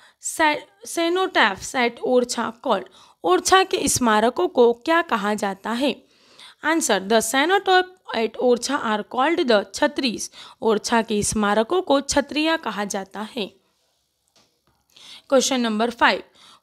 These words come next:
who built the buildings at ओरछा? ओरछा की इमारतों को किसने बनवाया? बुंदेलास किंग built the building ओरछा at, buildings at ओरछा।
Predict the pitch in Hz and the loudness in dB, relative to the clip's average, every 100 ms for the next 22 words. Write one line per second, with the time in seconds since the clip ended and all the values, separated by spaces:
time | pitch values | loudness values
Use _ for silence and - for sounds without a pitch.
0 | - 392 339 320 339 339 277 302 220 269 | 0 2 2 2 2 0 2 0 2 0
1 | 285 320 320 - 202 - 285 294 - 202 | 0 -4 -4 -2 -4 -2 0 2 0 -6
2 | - _ _ - - - _ _ _ _ | -8 _ _ -20 -20 -20 _ _ _ _
3 | _ - 330 330 - 392 277 226 233 220 | _ -2 -2 2 4 4 2 0 0 2
4 | 214 240 349 370 339 330 233 - 220 208 | 2 0 0 2 2 0 -2 -2 -2 2
5 | 220 233 294 277 196 - - - - 226 | 2 6 6 4 0 -6 -20 -18 -6 -2
6 | 214 214 220 220 220 - 330 294 247 208 | 2 2 4 2 0 0 0 -2 -10 -10
7 | 349 381 349 226 196 214 202 302 302 269 | -8 -8 -6 -8 -10 -8 -2 0 2 0
8 | 269 - 269 339 - 277 220 214 208 - | -2 -2 -2 0 0 0 -2 -4 -4 -6
9 | - _ _ _ _ _ 240 311 349 359 | -20 _ _ _ _ _ 0 2 2 0
10 | 349 233 202 - - 302 320 - 185 | 0 0 0 -4 -4 0 0 0 -4